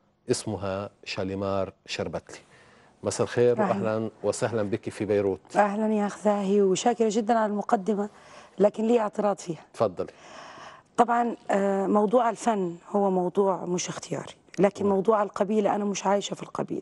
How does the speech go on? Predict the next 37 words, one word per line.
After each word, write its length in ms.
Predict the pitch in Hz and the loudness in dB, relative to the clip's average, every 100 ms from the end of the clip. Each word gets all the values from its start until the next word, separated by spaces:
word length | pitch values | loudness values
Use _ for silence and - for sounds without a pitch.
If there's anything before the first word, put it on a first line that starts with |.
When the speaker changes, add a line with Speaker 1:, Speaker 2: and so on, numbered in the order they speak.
| - | 2
Speaker 2:
ولا 240 | 202 247 | 4 4
السعودية 500 | 269 - 202 185 196 | 2 0 0 2 0
صارت 320 | 175 190 180 - | 2 -2 -2 -2
قبيلة، 380 | 175 180 185 - | 0 2 2 0
Speaker 1:
لا، 160 | 127 - - - - | -2 -2 -10 -14 -6
و-، 20 | |
Speaker 2:
ولا 380 | 113 143 285 320 | 2 6 4 2
هي 180 | 339 349 | 0 0
Speaker 1:
ولا، 140 | 320 339 | 2 0
Speaker 2:
تحدي 440 | - 359 359 262 | 0 -2 2 2
يا 80 | 247 | 4
Speaker 1:
ولا، 160 | 247 | 4
Speaker 2:
زاهي. 300 | 302 285 277 | 2 0 -2
Speaker 1:
ولا 280 | 277 147 151 | 0 2 2
نحن 240 | 160 - 151 | -2 -2 -2
عم 180 | 143 | 0
نحكي 260 | 156 - 151 | -2 0 2
عن 160 | 131 131 | 2 0
السعودية 680 | - 123 127 151 147 139 123 | 0 0 2 2 4 2 4
أو 100 | 120 | 4
Speaker 2:
لا، 60 | |
Speaker 1:
عن 160 | 120 117 | 2 -4
Speaker 2:
في... 260 | - - - | -2 -2 2
في، 220 | 254 - | 0 0
في 240 | - 277 | 2 4
موضوع 520 | 269 233 208 240 247 - | 4 2 2 2 2 0
اللي 260 | 196 196 208 | -2 0 2
هو 200 | 240 240 | 4 2
Speaker 1:
نعم. 180 | 233 226 | 2 -2
Speaker 2:
على 560 | - 202 233 226 226 - | 0 2 2 2 0 -2
إنه 400 | 196 196 196 196 - | -4 -2 -2 -2 0
الفن 520 | 185 190 175 247 269 - | 2 2 2 2 0 -2
والذوق 480 | 202 185 156 156 - - - - - - - | -2 0 0 -2 -6 -20 -20 -20 -20 -2 4
والروح. 640 | 202 202 190 - - - _ - | 4 4 0 0 -4 -8 _ -16
Speaker 1:
نعم. 160 | 95 85 | -10 0
Speaker 2:
أنا 160 | 247 247 | 2 2
معك 300 | 214 208 | 0 0